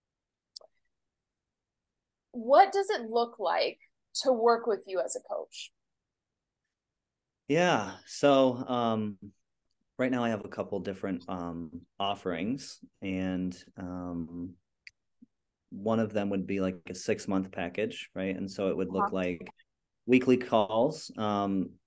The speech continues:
Speaker 2: I, with doing the somatic work, I do prefer to do that in person, but it is possible to do it online. Um, and it would be weekly calls, um, unlimited, you know, communication between sessions. Um, we would, you know,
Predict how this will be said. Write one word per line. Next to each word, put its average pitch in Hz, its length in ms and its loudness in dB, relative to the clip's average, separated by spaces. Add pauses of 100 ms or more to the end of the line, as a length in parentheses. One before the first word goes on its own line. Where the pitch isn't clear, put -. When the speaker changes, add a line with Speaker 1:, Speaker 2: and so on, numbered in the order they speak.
Speaker 2:
I, 104 360 2
with 120 260 4
doing 156 240 8
the 127 80 8
somatic 101 560 0
work, 110 200 2
I 104 100 6
do 101 180 -2
prefer 101 320 -4
to 98 100 -8
do 98 180 -4
that 95 180 4
in 92 100 0
person, 95 400 0
but 123 140 4
it 123 60 6
is 120 200 6
possible 95 460 -2
to 95 100 -6
do 90 160 -2
it 90 60 0
online. 85 480 -4 (580)
Um, 98 640 2 (160)
and 101 320 -2
it 101 60 4
would 104 80 6
be 107 100 -2
weekly 110 280 2
calls, 110 840 2
um, 95 500 0 (440)
unlimited, 104 680 0 (100)
you 104 160 -6
know, 92 380 -2
communication 101 800 0
between 104 340 -6
sessions. 98 640 -4 (420)
Um, 90 560 -4
we 98 120 -2
would, 95 300 0
you 98 140 -6
know, 92 300 -2